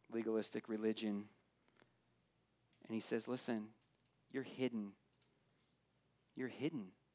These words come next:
in Christ with God." Because we've died with Christ, we've been raised with Christ. He's protecting us with his presence. We sang it in the first song this morning.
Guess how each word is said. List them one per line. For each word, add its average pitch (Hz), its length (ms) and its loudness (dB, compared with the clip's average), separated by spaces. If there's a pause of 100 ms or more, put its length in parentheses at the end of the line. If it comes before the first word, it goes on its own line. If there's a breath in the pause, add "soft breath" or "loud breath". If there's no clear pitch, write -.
(260)
in 131 140 0
Christ 143 580 -2 (1160 soft breath)
with 123 180 -4
God." 139 320 -2 (3250)
Because 143 260 -2
we've 170 200 0
died 151 260 8
with 175 160 2
Christ, 143 460 4
we've 135 100 0
been 127 260 2
raised 156 460 4
with 123 140 -2
Christ. 101 420 2
He's 135 180 -4
protecting - 960 0
us 113 300 0 (460 loud breath)
with 160 300 8
his 147 200 6
presence. - 840 6 (680 soft breath)
We 147 80 0
sang 175 300 6
it 175 80 8
in 175 80 6
the 170 60 4
first 180 260 4
song 170 240 6
this 139 180 2
morning. 127 380 6